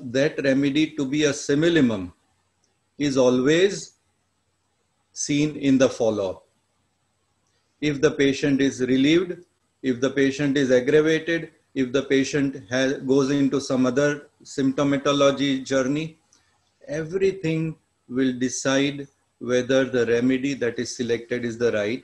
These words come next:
or the wrong one. And I've seen in practice that a similimum is selected, but there is a big problem in managing the case,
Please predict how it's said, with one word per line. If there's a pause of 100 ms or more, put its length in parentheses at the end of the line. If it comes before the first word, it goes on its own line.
(140)
or
the
wrong
one. (1300)
And
I've
seen (280)
in
practice
that (460)
a
similimum
is
selected, (100)
but (880)
there
is
a
big
problem
in
managing
the
case,